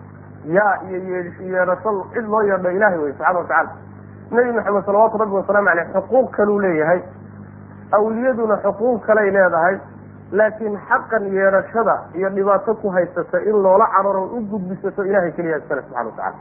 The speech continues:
Oo ma cid kale awood laba? Cid kaleeto oo awood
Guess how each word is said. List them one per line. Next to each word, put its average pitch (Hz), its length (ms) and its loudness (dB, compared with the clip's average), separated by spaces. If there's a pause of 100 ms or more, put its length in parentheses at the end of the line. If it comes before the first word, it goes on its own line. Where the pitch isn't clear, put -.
(440)
Oo 226 120 6
ma 233 120 0
cid 254 220 0
kale 233 140 6
awood 214 380 4
laba? 170 220 0 (920)
Cid 240 180 0 (100)
kaleeto 226 380 2
oo 220 160 4 (100)
awood 208 300 4